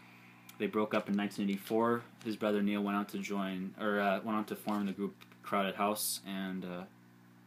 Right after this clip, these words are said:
yeah, they, they, you know, reformed, uh, to do some reunions and stuff like that, and, uh, yeah, but they're, they'll forever be one of the most underrated bands, you know. They're a really good band, you know.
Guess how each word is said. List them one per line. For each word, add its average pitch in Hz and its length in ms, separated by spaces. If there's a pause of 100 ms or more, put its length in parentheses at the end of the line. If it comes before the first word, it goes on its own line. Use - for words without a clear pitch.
(180)
yeah, 113 160
they, 110 160 (120)
they, 120 180 (260)
you 131 100
know, 101 140
reformed, 104 640
uh, 98 160 (280)
to - 60
do 113 140
some - 160
reunions 98 480
and 101 80
stuff - 220 (120)
like 95 140
that, 98 220
and, 95 200
uh, - 40 (1900)
yeah, 110 140
but 104 180
they're, 117 200
they'll 131 280 (160)
forever 120 300
be 104 300
one 107 180
of 101 80
the 95 220 (140)
most 104 280
underrated 95 560
bands, 87 420
you 90 80
know. 90 80 (1700)
They're 113 80
a 110 40
really 107 220
good 90 220
band, 85 240
you 90 80
know. 92 140